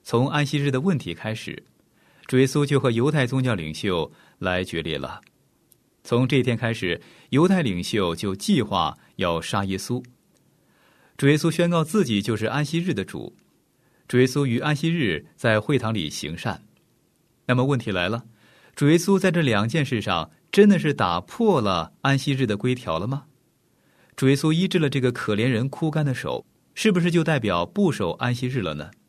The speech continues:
绝对没有。主耶稣来是为要成全律法的，但是在这里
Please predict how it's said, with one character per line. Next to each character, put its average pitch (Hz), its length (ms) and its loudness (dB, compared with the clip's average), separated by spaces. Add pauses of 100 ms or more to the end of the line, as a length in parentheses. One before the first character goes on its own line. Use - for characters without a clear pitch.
(600)
绝 104 240 -2
对 104 100 -2
没 76 180 -8
有。 58 200 -14 (760)
主 131 140 4
耶 131 60 8
稣 131 180 0
来 113 160 2
是 123 120 -2
为 120 140 4
要 110 140 2
成 131 280 -2
全 120 220 -2
律 123 120 -2
法 76 260 -10
的， 98 160 -8 (760)
但 139 140 2
是 143 100 0
在 143 140 2
这 196 180 2
里 85 320 -2